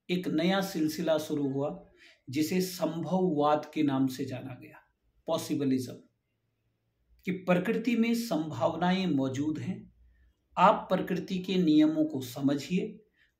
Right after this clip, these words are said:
और उन नियमों का प्रयोग करते हुए प्रकृति में मौजूद संभावनाओं को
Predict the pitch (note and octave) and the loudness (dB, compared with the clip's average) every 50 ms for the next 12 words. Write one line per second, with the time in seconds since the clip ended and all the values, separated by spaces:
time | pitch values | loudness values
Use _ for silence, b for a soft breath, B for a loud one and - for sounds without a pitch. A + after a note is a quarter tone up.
0 | _ - E3 E3 E3 D#3 - - - - - A3+ B3+ B3 A#3+ G#3+ G3+ F#3+ F#3+ G3 | _ 0 2 2 2 2 -2 -8 -12 -4 2 6 6 8 8 6 6 4 4 4
1 | G3+ G#3 G#3 A3 A3+ A3+ A3 - G#3 G#3 G3+ G#3 - - E3 D3+ D#3 E3 G#3 B3 | 2 2 4 2 2 2 2 4 4 4 4 2 -2 -4 -4 -2 2 4 6 6
2 | C#4+ C4+ - - - F#3+ E3+ - - - D3+ D3 C3 C3+ D3 D3 D#3+ F3+ - - | 6 6 4 2 0 0 0 0 0 0 0 0 0 -2 -2 -4 -4 -4 -6 -10
3 | - - _ - E3 E3 D#3 - G#3 F#3 F3+ - G#3 F#3+ G3 G3 F#3 E3 D3+ D3+ | -16 -20 _ -6 -4 -4 -4 -2 -4 -4 -4 -4 -4 -4 -2 -2 0 2 2 2
4 | D3+ D3 F3 F#3 F#3 - - - - D#3 C3+ C#3 B2+ A#2+ - D3+ D#3 E3 G3+ A3 | 2 2 2 -2 -4 -4 -6 -8 -4 -2 -2 0 -2 -2 0 0 0 2 4 4
5 | A#3 B3 B3 A3+ - - C#3+ B2+ B2+ - - | 4 4 2 0 0 -2 -2 -4 -4 -6 -12